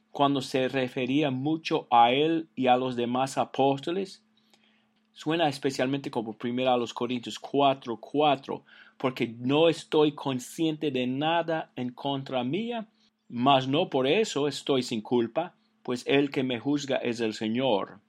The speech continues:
Suena también como Segunda a los Corintios ocho veintiuno, donde Pablo habla de hacer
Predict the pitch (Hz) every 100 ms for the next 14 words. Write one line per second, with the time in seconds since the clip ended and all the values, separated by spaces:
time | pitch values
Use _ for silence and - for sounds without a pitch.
0 | _ _ _ _ _ _ - - 113 113
1 | 110 120 120 131 127 127 131 - 123 127
2 | 135 127 127 - 131 135 135 131 - 139
3 | 147 135 113 113 113 131 147 202 143 92
4 | _ _ - _ _ - 127 139 135 120
5 | 143 147 147 135 147 156 143 131 - 139